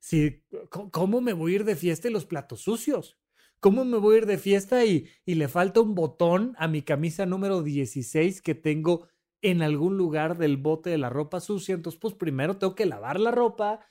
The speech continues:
pa encontrar la camisa, pa ponerle el botón, pa lavar los trastes, para luego poderme ir de fiesta a bailar.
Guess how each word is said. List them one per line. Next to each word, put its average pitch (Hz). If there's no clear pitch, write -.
pa 156
encontrar 131
la 208
camisa, 233
pa 127
ponerle 156
el 226
botón, 240
pa 147
lavar 123
los 240
trastes, 247
para 131
luego 175
poderme 160
ir 190
de 175
fiesta 165
a 151
bailar. 117